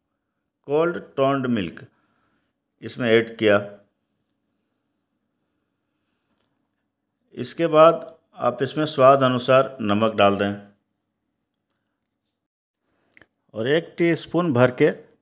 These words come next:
अ, चिली फ्लेक्स डाल दें इसमें। अगर आपको ज़्यादा स्पाइसी पसंद है तो थोड़ा सा ज़्यादा डाल दीजिए, मैं एक चम्मच का यहाँ पे यूज़ किया हूँ।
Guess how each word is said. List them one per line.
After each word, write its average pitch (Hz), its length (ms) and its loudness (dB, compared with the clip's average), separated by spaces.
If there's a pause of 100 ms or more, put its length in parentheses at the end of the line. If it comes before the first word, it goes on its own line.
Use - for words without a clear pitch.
(200)
अ, 95 180 -2
चिली 160 320 -2
फ्लेक्स 123 360 2
डाल 90 260 2
दें 90 120 -4
इसमें। 92 340 -8 (1120)
अगर 117 220 -6
आपको 135 240 -2
ज़्यादा 127 340 4
स्पाइसी 139 380 -2
पसंद 123 400 -2
है 131 100 -2
तो 127 340 -8
थोड़ा 113 120 0
सा 113 140 -4
ज़्यादा 117 220 2
डाल 127 220 4
दीजिए, 127 220 -4
मैं 104 280 -6
एक 107 240 -2
चम्मच 107 300 -6
का - 120 -6
यहाँ 101 220 -4
पे 101 420 -8
यूज़ 127 220 -2
किया 151 220 0
हूँ। 139 300 -4